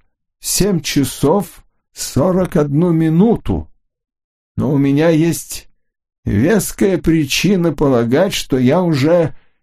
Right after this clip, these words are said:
не увижу восхода солнца. Я пенитенциарий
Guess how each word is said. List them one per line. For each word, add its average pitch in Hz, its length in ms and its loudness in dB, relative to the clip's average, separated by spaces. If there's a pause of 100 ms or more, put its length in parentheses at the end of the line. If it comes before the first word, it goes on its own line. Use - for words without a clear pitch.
(240)
не 151 180 0
увижу 151 640 2
восхода 127 680 0
солнца. 101 720 -2 (1500)
Я 170 680 0 (920)
пенитенциарий 156 1500 0